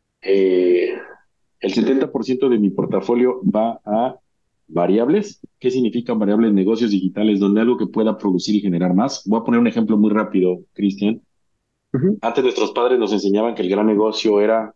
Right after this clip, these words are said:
Speaker 1: tener departamentos y vivir de la renta de los departamentos, ¿no? Decían, "Yo compro un departamento de ciento cincuenta mil dólares y tengo quinientos dólares de renta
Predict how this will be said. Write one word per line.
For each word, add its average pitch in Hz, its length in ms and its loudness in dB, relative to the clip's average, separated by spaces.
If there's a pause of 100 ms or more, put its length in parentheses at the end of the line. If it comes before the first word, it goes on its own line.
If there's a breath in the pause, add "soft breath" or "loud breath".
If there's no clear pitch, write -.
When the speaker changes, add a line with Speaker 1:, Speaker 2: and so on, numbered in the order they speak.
Speaker 1:
tener 107 260 0
departamentos 107 800 -2
y 98 60 -4
vivir 98 300 4
de 110 100 2
la 98 120 2
renta 107 280 0
de 95 80 2
los 87 100 2
departamentos, 90 680 -4
¿no? 151 180 -2
Decían, 98 320 0
"Yo 101 220 0
compro 110 240 -4
un 107 40 0
departamento 104 600 0
de 98 100 4
ciento 101 320 -2
cincuenta 98 320 -2
mil 113 160 2
dólares 123 380 0
y 92 80 -6
tengo 107 240 -2
quinientos 104 360 0
dólares 104 300 2
de 95 80 2
renta 120 400 0